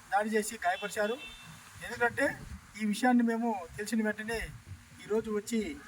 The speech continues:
బాధితుల్ని హాస్పిటల్, గవర్నమెంట్ హాస్పిటల్ పరామర్శించడం జరిగింది. వాళ్ళ దగ్గర నుంచి కొన్ని విషయాలు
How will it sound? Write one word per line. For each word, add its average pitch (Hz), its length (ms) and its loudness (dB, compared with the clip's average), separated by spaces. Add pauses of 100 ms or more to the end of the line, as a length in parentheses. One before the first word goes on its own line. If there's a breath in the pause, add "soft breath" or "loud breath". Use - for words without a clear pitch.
(340)
బాధితుల్ని 208 520 4 (500)
హాస్పిటల్, 214 500 0
గవర్నమెంట్ 208 300 -2
హాస్పిటల్ 196 420 -8
పరామర్శించడం 196 640 -6
జరిగింది. 202 380 -2 (600)
వాళ్ళ 196 120 0
దగ్గర 208 180 0
నుంచి 220 220 -2
కొన్ని 208 220 0
విషయాలు 208 380 2